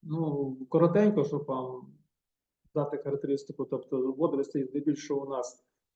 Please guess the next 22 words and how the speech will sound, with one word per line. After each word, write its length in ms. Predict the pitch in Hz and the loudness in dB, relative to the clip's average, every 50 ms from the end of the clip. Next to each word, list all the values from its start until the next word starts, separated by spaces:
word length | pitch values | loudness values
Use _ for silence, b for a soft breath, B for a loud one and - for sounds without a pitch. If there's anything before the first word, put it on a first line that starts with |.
| _ _ _ _ _ _ - | _ _ _ _ _ _ -12
е, 720 | 147 139 135 135 131 131 127 127 127 127 127 123 123 120 123 131 | -8 -6 -6 -4 -4 -2 -2 -2 -2 -2 0 0 -2 -2 -2 -2
будемо 240 | 139 139 139 131 | -4 -2 -2 -4
вивчати, 520 | 135 135 131 - 135 - 139 131 131 - - - | -4 -4 -4 -6 -4 -2 -2 -4 -4 -4 -6 -8
е, 240 | 147 131 131 131 123 | -8 -8 -6 -8 -8
зелені 520 | 117 117 - 160 165 160 151 135 131 131 131 | -8 -2 4 4 6 6 6 4 2 -2 -4
водорості 540 | 127 135 135 131 131 127 - - - 139 | -4 -4 -4 -4 -8 -10 -12 -12 -16 -18
і 540 | - - - 143 139 135 135 131 127 127 127 123 | -18 -16 -14 -12 -10 -10 -8 -6 -4 -4 -4 -4
синьо-зелені 760 | - - 147 127 127 123 117 127 131 151 202 220 220 220 | -4 -8 -8 -8 -8 -12 -10 -6 -2 0 0 0 0 0
водорості. 640 | 214 208 208 190 185 190 190 - - 185 180 180 185 - - _ _ _ _ _ _ _ _ _ _ _ - | 2 2 2 4 2 0 -2 -2 -2 -2 -2 -2 -2 -8 -20 _ _ _ _ _ _ _ _ _ _ _ -10
Е, 560 | - 71 69 69 69 69 69 69 69 67 67 67 67 67 147 156 - _ _ | -4 -2 0 2 2 2 2 0 0 -2 -4 -4 -6 -6 -8 -12 -20 _ _
і 420 | - 165 180 190 196 196 196 190 185 180 170 | -4 -2 -2 0 0 4 6 6 8 8 8
найбільш 600 | 165 156 151 147 156 185 185 180 208 208 - - | 6 6 4 4 6 6 6 6 6 4 2 4
такими 440 | 170 170 160 - 175 170 165 147 139 139 - - - - _ - | 2 2 4 4 6 6 6 4 4 0 -2 -8 -14 -14 _ -2
яскравими 560 | 170 185 185 - - 170 160 147 139 135 135 | -2 -2 -2 -2 0 2 4 4 4 2 0
представниками 760 | - 147 139 - - 156 156 170 170 170 165 151 139 135 127 | -2 -4 -4 -4 -2 -2 0 0 2 4 4 2 4 2 0
зелених 340 | 123 143 160 160 143 135 131 - - | 2 4 4 4 4 2 -2 -4 -6
водоростей 360 | 147 139 131 127 - - - | -6 -6 -6 -12 -12 -18 -10
це 140 | - - 139 | -4 -2 0
в 40 | |
нас 200 | 143 143 131 - | 0 0 -2 -4
є 100 | - 131 | -6 -8
хлорела, 640 | 123 - - 156 190 226 254 285 269 262 247 247 - | -6 0 2 4 4 4 4 4 4 2 0 -2 -6